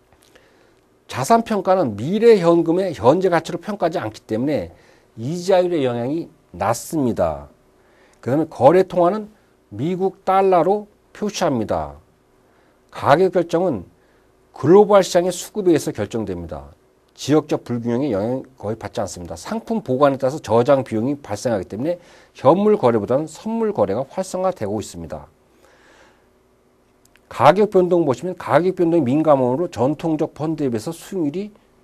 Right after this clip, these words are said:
수익률 변동이 높습니다. 공급 측면에서 보면, 어, 공급이 제한되어 있겠죠. 실물 자산이기 때문에요. 자, 보시면 다음 중 특별자산 펀드에 대한 설명으로 올바른 것은 어떤 거죠?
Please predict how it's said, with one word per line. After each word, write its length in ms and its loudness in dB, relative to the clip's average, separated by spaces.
수익률 260 -4
변동이 280 -4
높습니다. 680 -4
공급 420 -2
측면에서 360 -4
보면, 340 -4
어, 320 -6
공급이 420 -2
제한되어 640 2
있겠죠. 600 -8
실물 380 -4
자산이기 360 -6
때문에요. 380 -12
자, 340 -6
보시면 480 -4
다음 320 4
중 140 -4
특별자산 680 -2
펀드에 360 -4
대한 140 -2
설명으로 640 -4
올바른 420 0
것은 220 -8
어떤 240 -6
거죠? 380 -10